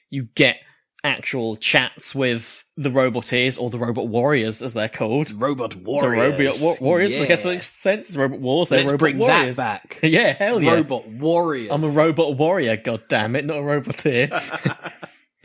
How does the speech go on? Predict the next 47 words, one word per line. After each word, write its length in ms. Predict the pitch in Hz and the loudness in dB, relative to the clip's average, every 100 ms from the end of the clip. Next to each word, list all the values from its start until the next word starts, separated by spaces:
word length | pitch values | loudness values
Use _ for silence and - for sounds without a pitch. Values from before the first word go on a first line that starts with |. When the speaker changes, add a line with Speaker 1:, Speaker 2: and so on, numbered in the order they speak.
| _ _ - | _ _ -2
Speaker 1:
Um, 240 | 151 147 139 | 2 2 2
that's 220 | 160 - | 0 2
when 100 | 165 | 0
you 80 | 147 | 0
see 420 | - 156 143 127 | 2 2 2 -2
the 80 | - | -8
people 300 | - 143 143 | -6 -4 -2
eating 320 | 131 135 131 | -4 -4 -4
meat. 460 | 131 139 - - - _ | -2 -4 -6 -10 -12 _
South 320 | - 214 214 - | -2 0 0 2
Bay 100 | 180 | 2
Mauler 320 | 180 180 160 | 4 4 4
Man 300 | 139 135 127 143 | 2 0 0 -4
eats 220 | 151 - | -6 -6
some 180 | 135 143 | -4 0
meat, 300 | 135 104 - - - | -2 -2 -12 -20 -2
and 100 | 160 | 2
then 200 | 180 175 - _ - | 2 2 -4 _ 0
later 240 | 170 180 | 2 4
on 140 | 165 147 | 2 0
it 20 | |
just 140 | 123 | -4
cuts 240 | - 147 - | -6 -6 -4
to 100 | 151 | 0
other 160 | 147 | 0
guys 240 | 139 120 110 | 0 -2 -4
going, 180 | 101 104 | -8 -6
"Red 180 | 107 98 | -6 -6
meat, 540 | 98 98 117 98 - | -10 -10 -8 -10 -14
bleh." 400 | 101 101 107 101 | -14 -8 -6 0
Speaker 2:
Red 240 | 117 107 113 | 0 2 0
meat. 320 | 120 98 - _ | -4 -4 -10 _
Um, 320 | - 107 165 135 | 0 2 2 0
yum, 180 | 143 | -2
yum, 120 | - 127 | -2 0
yum, 40 | 104 | 0
Speaker 1:
And 100 | 143 | 0
Speaker 2:
yum. 80 | 147 | 0
Speaker 1:
he's 180 | 113 | -2
eating. 320 | 131 143 - 113 | -2 -2 0 0
Speaker 2:
And 80 | 147 | 2
I 60 | |
don't 140 | 156 151 | 2 2
know 100 | 139 | 0
what 100 | 127 | 2
they're 160 | 127 | 0
eating. 400 | 135 107 104 101 | 0 -4 -8 -10